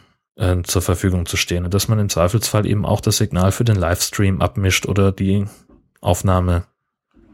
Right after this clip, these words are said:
entsprechend pegelt, dass es halt auch alles so richtig zusammenpasst. Ist natürlich auch alles eine Technikfrage. Ich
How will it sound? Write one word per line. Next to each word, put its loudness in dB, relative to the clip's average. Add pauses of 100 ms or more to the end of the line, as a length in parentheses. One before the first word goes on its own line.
(240)
entsprechend -2
pegelt, 0
dass 0
es -4
halt -2
auch -4
alles -2
so -4
richtig -6
zusammenpasst. 0 (800)
Ist 2
natürlich 4
auch 2
alles 0
eine -2
Technikfrage. 2
Ich -6